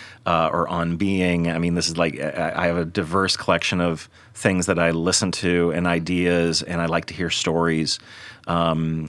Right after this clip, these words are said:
and I like to learn hardcore history. I'm, I'm interviewing Dan Carlin for the podcast 'cause I love his podcast. This guy spins, like, six-hour conversations about history,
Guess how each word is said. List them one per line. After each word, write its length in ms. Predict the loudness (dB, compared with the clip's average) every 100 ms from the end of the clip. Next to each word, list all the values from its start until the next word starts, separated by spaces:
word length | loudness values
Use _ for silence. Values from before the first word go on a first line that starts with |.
| -4
and 160 | 0
I 60 | 2
like 260 | 2 -2 -4
to 420 | 0 2 0 -2 -6
learn 360 | -2 2 2 0
hardcore 440 | 2 2 2 0
history. 340 | 2 2 4
I'm, 200 | 4 0 -2
I'm 160 | -2 0
interviewing 400 | 0 0 0 0
Dan 200 | 0 0
Carlin 400 | 2 2 4 0
for 80 | -4
the 80 | -2
podcast 560 | 0 2 0 0 -2
'cause 180 | -4 -4
I 140 | -2
love 240 | 0 0 -2
his 160 | -4
podcast. 500 | -4 -6 -4 -8 -8 -12 -18 -8
This 80 | -2
guy 100 | 2
spins, 420 | 4 4 4 4
like, 180 | 0 -4 -4
six-hour 600 | 2 4 6 6 6 4
conversations 640 | 2 2 2 4 4 4 2
about 180 | 0 2
history, 500 | 2 2 0 0